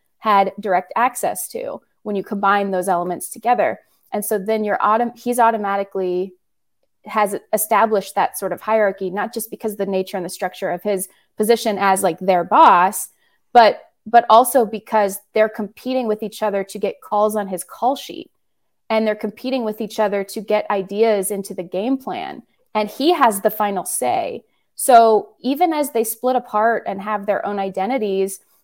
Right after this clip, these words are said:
um, the, the sport's natural inherent push toward competition always, um, it, it, it, you can't help but be reminded of that type of hierarchy. And Kyle's also the one, though,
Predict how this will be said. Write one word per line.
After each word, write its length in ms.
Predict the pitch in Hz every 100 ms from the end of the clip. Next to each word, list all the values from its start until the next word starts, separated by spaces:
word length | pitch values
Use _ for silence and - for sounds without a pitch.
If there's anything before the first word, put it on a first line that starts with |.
| _ 220
um, 400 | 214 208 202 196 - -
the, 100 | 214 - -
the 80 |
sport's 600 | 226 - - 247 294 -
natural 480 | 214 208 220 247 247
inherent 680 | - 202 185 208 226 208 - _ _ _ _
push 380 | 233 226 -
toward 280 | - 214 202
competition 920 | - 214 208 214 180 - 247 247 240 -
always, 680 | 180 202 233 262 285 285 - _ _ _
um, 540 | 233 220 214 196 190 -
it, 140 | 247 240
it, 140 | 233 -
it, 140 | 240 226 202
you 180 | 220 233
can't 280 | - 254 -
help 380 | - 247 -
but 180 | 226 220
be 160 | 226 214
reminded 680 | 202 196 196 254 220 147 135 208
of 360 | 202 196 185 - _ _ -
that 200 | 202 -
type 260 | 208 196
of 120 | 175
hierarchy. 420 | - 185 180 180 160
And 120 | 131 -
Kyle's 360 | - 247 381 254
also 240 | 247 269
the 80 | 247
one, 180 | 202 196
though, 340 | 190 190 190